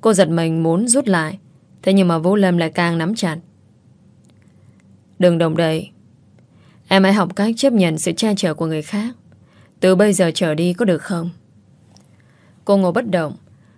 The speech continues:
bàn tay nhỏ nhắn nằm gọn trong tay của Vũ Lâm. Cô đưa mắt nhìn ra ngoài cửa xe, lim dim nhớ lại buổi tối bốn ngày trước. Người phụ nữ trung niên quý phái xinh đẹp đó chính là mẹ của Lục Nam.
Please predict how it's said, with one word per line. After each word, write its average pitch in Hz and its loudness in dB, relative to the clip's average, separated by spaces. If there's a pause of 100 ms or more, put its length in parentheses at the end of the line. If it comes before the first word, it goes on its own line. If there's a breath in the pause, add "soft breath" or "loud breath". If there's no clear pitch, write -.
(140 soft breath)
bàn 190 2
tay 214 2
nhỏ 185 4
nhắn 170 -2
nằm 170 2
gọn 160 0
trong 180 -2
tay 180 0
của 156 -4
Vũ 175 -2
Lâm. 165 -2 (800 soft breath)
Cô 202 6
đưa 202 4
mắt 262 2
nhìn 185 2
ra 202 0
ngoài 170 0
cửa 156 -2
xe, 170 -4 (520 soft breath)
lim 185 4
dim 180 4
nhớ 175 4
lại 196 2
buổi 165 -2
tối 170 -2
bốn 190 0
ngày 175 0
trước. 202 -4 (1000 soft breath)
Người 196 4
phụ 196 4
nữ 202 4
trung 214 2
niên 185 2
quý 180 0
phái 185 -4
xinh 190 0
đẹp 165 -4
đó 170 -4
chính 196 0
là 240 0
mẹ 165 -2
của 156 -4
Lục 151 -4
Nam. 165 -6